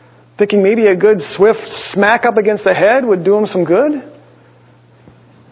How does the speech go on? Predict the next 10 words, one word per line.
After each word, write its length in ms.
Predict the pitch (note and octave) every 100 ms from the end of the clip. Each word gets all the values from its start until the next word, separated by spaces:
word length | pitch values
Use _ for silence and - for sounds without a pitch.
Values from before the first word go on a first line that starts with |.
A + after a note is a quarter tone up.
| - - _ _ _ - - - _ -
Maybe 220 | A#3 A#3 C4
it 80 |
would. 340 | A#3 D#4+ F4+ E3+ - - - _ _ _ _ _ _ _ _ _ _ _ _ _ -
But 100 | -
if 80 | F3
I'm 100 | F3+
not 180 | F#3 F3+
praying, 440 | G#3 C4 G3 A#3 A3 - - _ _ _ _ _ _ _ _ _ _ _ _ _ _ _ _ _ _ _ _ _ _ _ -
probably 220 | G3 G3
not. 280 | A3+ A3